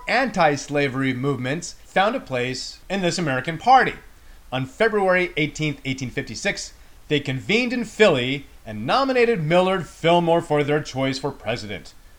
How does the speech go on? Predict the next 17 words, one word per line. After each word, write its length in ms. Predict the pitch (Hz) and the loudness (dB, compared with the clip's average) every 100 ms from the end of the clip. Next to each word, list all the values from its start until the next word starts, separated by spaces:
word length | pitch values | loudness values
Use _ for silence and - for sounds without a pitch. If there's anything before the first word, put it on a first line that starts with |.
| - 196 | -2 6
But 400 | 196 - - - - | 6 6 -8 -16 -10
by 100 | 92 | -8
eighteen 300 | 101 123 131 | -6 -6 -6
fifty-six, 560 | 151 139 131 202 - - - - - - | -6 -6 -4 -4 -4 -14 -20 -20 -10 -4
the 80 | 233 | 2
party 280 | 180 170 | 4 4
split. 600 | 170 - 214 196 - - - - - - - - | 2 2 8 8 6 -10 -16 -20 -20 -20 -20 -12
Anti-slavery 680 | 120 131 120 131 147 143 139 | -2 -2 0 0 0 0 2
Know-Nothingers 840 | 160 233 202 180 180 180 180 165 - - - - | 4 4 2 0 -2 0 -2 -4 -12 -20 -20 -8
would 220 | 143 170 147 | 2 2 2
defer 400 | 139 233 262 240 | -2 4 4 2
to 160 | 214 | -2
the 100 | 196 | -2
newly 320 | 180 202 233 | 0 0 -2
formed 420 | - 190 185 180 165 | -2 2 2 0 -4
Republican 640 | 160 180 - 208 180 139 | -4 -2 0 0 2 -4
Party 640 | 113 104 92 101 139 180 | -4 -4 -4 0 0 -2